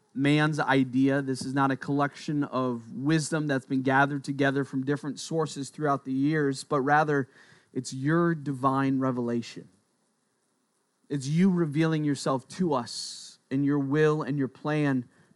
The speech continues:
to us. And Lord, the history of redemption from the fall to calling out a people to seeing them failing, but yet you, Lord, staying faithful and sending your own Son to redeem not only Israel,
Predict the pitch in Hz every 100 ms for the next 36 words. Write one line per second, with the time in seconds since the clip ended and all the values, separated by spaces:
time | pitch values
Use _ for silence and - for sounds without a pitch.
0 | _ - 180 147 113 - - - - _
1 | _ _ _ _ _ _ 135 143 143 135
2 | 196 202 - 180 147 156 139 160 165 -
3 | 143 123 - 127 120 - 175 165 156 139
4 | 113 110 _ _ _ _ _ - _ _
5 | 151 135 - 180 180 175 156 156 143 135
6 | - 196 170 165 110 - _ _ _ _
7 | _ _ _ _ _ _ _ - 160 -
8 | 208 190 180 170 156 - 190 180 190 165
9 | 139 139 143 151 151 139 160 165 151 147
10 | 139 - 147 135 117 151 147 - 139 127
11 | - 147 139 135 131 127 135 127 143 131
12 | 123 139 131 123 147 143 139 139 127 135
13 | 127 117 143 127 120 117